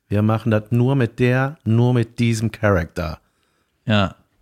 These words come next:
Speaker 1: Wurde irgendwie entschieden, irgend-, ich weiß nicht, wer jetzt das war, aber machen wir nur damit, sonst niemand. Und jetzt verhandel mal.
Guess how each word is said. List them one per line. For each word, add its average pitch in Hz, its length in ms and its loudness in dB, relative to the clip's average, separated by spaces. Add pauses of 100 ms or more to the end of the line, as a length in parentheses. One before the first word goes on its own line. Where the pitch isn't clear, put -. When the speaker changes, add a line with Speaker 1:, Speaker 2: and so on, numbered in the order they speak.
(120)
Speaker 1:
Wurde 104 220 2
irgendwie 107 260 2
entschieden, 120 400 0
irgend-, 113 160 0
ich 104 100 -6
weiß 110 160 -2
nicht, 95 140 -4
wer 107 140 2
jetzt 127 160 -4
das 131 180 -6
war, 131 340 -2 (240)
aber 101 140 -2
machen 107 200 -2
wir 107 280 -2
nur 107 260 2
damit, 113 420 0
sonst 98 380 -2
niemand. 87 460 -8 (800)
Und 117 200 -2
jetzt - 200 -10
verhandel 113 500 -6
mal. - 340 -10